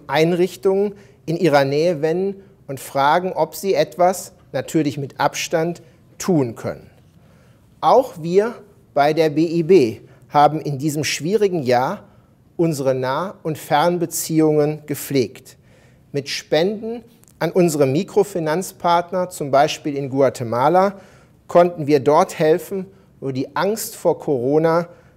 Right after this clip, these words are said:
besonders groß ist. Hier galt schon vor der Pandemie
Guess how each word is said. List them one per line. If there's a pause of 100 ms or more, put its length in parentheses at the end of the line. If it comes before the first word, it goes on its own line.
(180)
besonders
groß
ist. (460)
Hier
galt
schon
vor
der
Pandemie